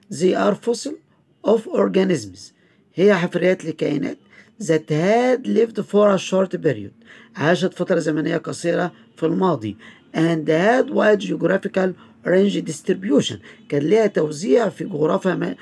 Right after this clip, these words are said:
جغرافي، آه، م-، مدى جغرافي واسع، then became extinct، ثم هذه الكائنات انقرضت وتحولت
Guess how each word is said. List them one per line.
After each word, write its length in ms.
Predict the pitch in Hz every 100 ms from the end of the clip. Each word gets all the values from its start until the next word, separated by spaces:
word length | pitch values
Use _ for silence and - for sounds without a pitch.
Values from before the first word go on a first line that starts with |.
| - -
جغرافي، 600 | 147 175 202 202 185 311 330
آه، 200 | 147 208
م-، 280 | 247 277
مدى 220 | 196 202 190
جغرافي 460 | - 165 202 202
واسع، 380 | 220 240 - 117 98 - - -
then 280 | 208 254 185
became 380 | - 190 185 -
extinct، 560 | - 165 196 190 185 - - -
ثم 280 | - 180 175
هذه 360 | 156 185 175
الكائنات 460 | 156 - 139 165 -
انقرضت 520 | 120 107 208 240 262 - - -
وتحولت 680 | 185 - 143 156 170 180